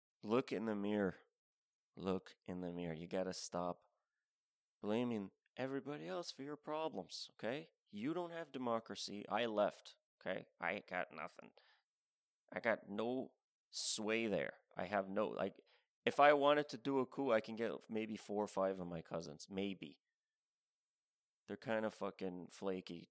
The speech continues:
Two might not show up. One will show up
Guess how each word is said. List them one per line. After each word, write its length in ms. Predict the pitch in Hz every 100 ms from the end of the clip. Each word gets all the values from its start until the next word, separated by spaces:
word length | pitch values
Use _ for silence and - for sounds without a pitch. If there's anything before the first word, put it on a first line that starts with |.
| -
Two 200 | - 110
might 220 | 104 98
not 180 | 90 87
show 260 | - 90 92
up. 240 | 82 - - _ _ _ _ _ _ _ _ _ _ _ _ -
One 240 | 101 101
will 100 | 98
show 240 | 98 98 92
up 120 | 80